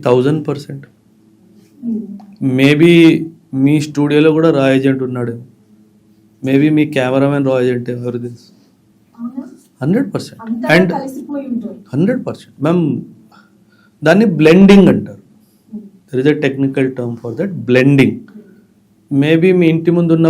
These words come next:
Speaker 1: పంచర్ షాప్ అతను రా ఏజెంట్.
Speaker 2: Hmm.
Speaker 1: అది చాలా, in fact, నేను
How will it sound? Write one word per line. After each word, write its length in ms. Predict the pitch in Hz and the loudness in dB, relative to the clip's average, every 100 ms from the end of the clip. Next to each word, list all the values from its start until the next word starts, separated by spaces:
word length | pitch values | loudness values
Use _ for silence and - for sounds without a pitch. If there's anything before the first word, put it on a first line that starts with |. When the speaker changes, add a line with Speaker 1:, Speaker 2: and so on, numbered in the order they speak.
| 160 | 0
Speaker 1:
పంచర్ 320 | 143 139 156 151 | -4 -2 -2 0
షాప్ 260 | 151 143 | -2 -2
అతను 300 | 139 135 131 127 | -4 -6 -6 -4
రా 160 | 120 120 | -4 -4
ఏజెంట్. 320 | 120 120 117 | -6 -10 -16
Speaker 2:
Hmm. 1120 | 113 _ _ _ _ _ _ _ _ 240 226 202 - _ _ _ _ _ _ | -20 _ _ _ _ _ _ _ _ -20 -18 -18 -20 _ _ _ _ _ _
Speaker 1:
అది 220 | 147 156 170 | -8 -8 -6
చాలా, 380 | 135 139 160 170 156 - _ 143 | -4 -2 -2 -2 -4 -8 _ -8
in 60 | 139 | -4
fact, 240 | 170 - | -4 -4
నేను 140 | 139 | -4